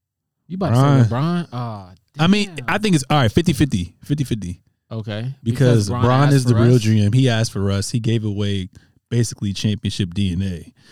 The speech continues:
Speaker 2: But I
Speaker 1: Mm-hmm.
Speaker 2: think in his mindset, he's like, "All right, I'm getting older. I know I can't play eighty-two games anymore. I want someone to take that load off of me." And Russ played well in Washington, played almost seventy games or whatnot that year, and he was durable.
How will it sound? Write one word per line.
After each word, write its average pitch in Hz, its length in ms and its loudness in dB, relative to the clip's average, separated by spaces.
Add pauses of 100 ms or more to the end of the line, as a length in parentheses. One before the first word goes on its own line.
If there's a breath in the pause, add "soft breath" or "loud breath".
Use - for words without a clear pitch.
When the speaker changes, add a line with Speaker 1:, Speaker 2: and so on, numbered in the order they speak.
(180 loud breath)
Speaker 2:
But 107 160 -2
I 101 40 0
Speaker 1:
Mm-hmm. 107 80 -4
Speaker 2:
think 120 160 2
in 113 60 4
his 104 120 0
mindset, 110 340 0
he's 101 120 -2
like, 90 100 -6
"All 95 120 -6
right, 92 140 -2
I'm 92 180 -6
getting 104 380 -2
older. 135 500 -2 (280 soft breath)
I 101 120 -6
know 110 160 2
I 107 100 0
can't 104 260 -2
play 107 180 0
eighty-two 104 460 -4
games 92 240 -6
anymore. 104 580 0 (300 loud breath)
I 101 80 -6
want 117 240 0
someone 117 260 0
to 104 60 -2
take 113 300 -4
that 110 200 -4
load 104 300 -2
off 110 260 -2
of 98 100 -6
me." 87 340 -8 (360)
And 98 180 -6
Russ 117 280 0
played 98 320 -6
well 127 480 0
in 113 180 2
Washington, 110 720 -2 (640)
played 127 220 2
almost 117 340 4
seventy 113 320 2
games 104 320 2
or 95 80 -2
whatnot 98 380 -4
that 92 180 -14
year, 95 360 -8
and 92 120 -10
he 98 100 -4
was 92 120 -6
durable. 110 600 0